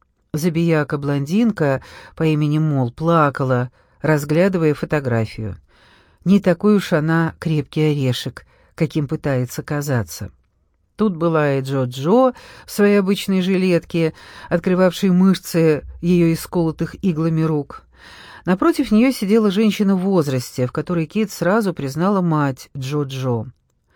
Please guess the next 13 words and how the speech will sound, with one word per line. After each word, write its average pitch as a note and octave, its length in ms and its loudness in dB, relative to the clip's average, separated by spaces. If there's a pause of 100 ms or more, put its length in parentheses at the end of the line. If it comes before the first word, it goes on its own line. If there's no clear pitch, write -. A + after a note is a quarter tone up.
(720)
На E3 240 2
шее A3+ 360 2
женщины B3+ 560 0
красовалось F#3 640 0
жемчужное G#3 600 0
ожерелье, D3 720 -2 (360)
а D3+ 120 -2
на C#3+ 60 0
ее D#3+ 200 0
запястье E3 640 0
тикали E3 380 -4
роскошные D3 720 -4
часы. B2 560 -8